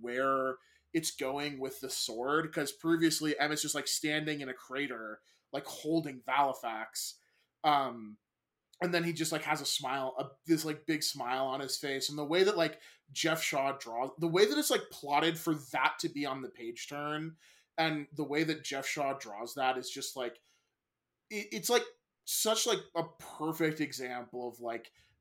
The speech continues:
how you use, like, the medium and the page turn and the visual parts of the medium to, like, such extraordinary effect. It's a, like, that is, like, that is the moment that I think, like,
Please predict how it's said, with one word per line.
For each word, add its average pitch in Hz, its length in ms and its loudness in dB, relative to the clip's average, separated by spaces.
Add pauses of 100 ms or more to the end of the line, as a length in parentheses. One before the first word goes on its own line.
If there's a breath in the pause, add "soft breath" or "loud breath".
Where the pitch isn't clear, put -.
how 165 320 6
you 170 200 0
use, 147 500 -4
like, 139 160 -4 (240)
the 156 100 -4
medium 135 760 -6 (100)
and 127 260 -4
the 127 80 -10
page 147 460 -6
turn 139 400 -4 (100)
and 117 300 -8
the 127 180 -10
visual 135 460 -6
parts 127 280 -4
of 127 120 -12
the 127 80 -10
medium 120 600 -8 (480 soft breath)
to, 113 580 -6
like, 120 200 -6
such - 720 2
extraordinary 113 800 -8
effect. 98 440 -20
It's 107 180 -12
a, 139 100 -8 (140)
like, 165 200 0
that 202 180 12
is, 175 100 4
like, 156 140 -4 (420 soft breath)
that 214 220 12
is 180 140 0
the 170 180 4
moment 151 420 -2
that 127 100 -4
I 120 80 -2
think, 131 200 -12
like, 143 240 -4